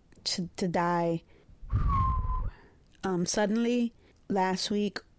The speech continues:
was a lot. But as I'm recovering from that passing, I, I found out yesterday that someone else I know, um, passed away.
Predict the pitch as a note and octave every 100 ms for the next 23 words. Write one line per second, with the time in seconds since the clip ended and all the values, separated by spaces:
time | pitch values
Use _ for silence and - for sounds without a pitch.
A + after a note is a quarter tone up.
0 | - - - - E3+ F3+ E3 D#3+ D#3+ E3+
1 | D#3+ - - _ - - F3+ E3+ - F#3
2 | F3+ F3+ F#3 F#3 F#3 A3 G#3+ G3+ F#3 F3+
3 | F3+ F#3+ - - - F#3+ E3+ F3 G3 -
4 | - - - - F3 E3 - E3+ D#3 F3
5 | F3 - - - - - F3+ - F3+ F3
6 | D#3 F3 E3+ - F3 E3+ D#3 D3+ - -
7 | E3+ E3 D#3+ D#3 - - - - D#3+ D#3+
8 | D#3+ D3+ D3+ D#3 - D3+ D3 C#3+ C#3+ -
9 | _ - - F3 E3+ - F#3+ E3 D#3+ D3+